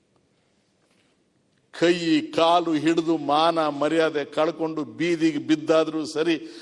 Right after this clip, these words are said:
ಓದಿಸ್ಕೊಂಡಾದ್ರೂ ಸರಿ, ಜೊಲ್ಲು ಸುರಿಸ್ಕೊಂಡು, ಲಜ್ಜೆ ಕಳ್ಕೊಂಡು ಮಂತ್ರಿಗಳಾಗಬೇಕು ಅಂತ ಸಾಯ್ತಕ್ಕಂಥ ನಾವೊಂದು ಕಡೆಗೆ, ತಾನು ಒಂದು ಸಿದ್ಧಾಂತದ ಮೇಲೆ ಪ್ರವೇಶ ಮಾಡಬೇಕು ಅಂತಕ್ಕಂಥ ಮಸೂದೆಗೆ ಅನುಮತಿ ಸಿಕ್ಲಿಲ್ಲ ಅಂತ ಹೇಳಿ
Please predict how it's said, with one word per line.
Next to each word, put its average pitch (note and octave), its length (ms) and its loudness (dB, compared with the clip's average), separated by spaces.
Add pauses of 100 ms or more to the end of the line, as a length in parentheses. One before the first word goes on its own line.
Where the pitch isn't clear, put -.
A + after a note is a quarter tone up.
(140)
ಓದಿಸ್ಕೊಂಡಾದ್ರೂ E3 880 2
ಸರಿ, E3 340 0
ಜೊಲ್ಲು F3 440 0
ಸುರಿಸ್ಕೊಂಡು, E3+ 720 -2
ಲಜ್ಜೆ E3 440 0
ಕಳ್ಕೊಂಡು E3+ 560 -6 (360)
ಮಂತ್ರಿಗಳಾಗಬೇಕು G3+ 840 0
ಅಂತ D#3 140 -4
ಸಾಯ್ತಕ್ಕಂಥ E3+ 760 -2
ನಾವೊಂದು F#3+ 640 0
ಕಡೆಗೆ, A3+ 600 0 (1300)
ತಾನು F#3+ 240 2
ಒಂದು F3 220 -2
ಸಿದ್ಧಾಂತದ G#3+ 640 0
ಮೇಲೆ G#3+ 200 0
ಪ್ರವೇಶ G#3 420 2
ಮಾಡಬೇಕು F#3+ 480 -2
ಅಂತಕ್ಕಂಥ F3 440 -6
ಮಸೂದೆಗೆ F#3+ 580 0
ಅನುಮತಿ G#3+ 400 0
ಸಿಕ್ಲಿಲ್ಲ F3+ 360 -4
ಅಂತ F3 180 -4
ಹೇಳಿ F3+ 280 -2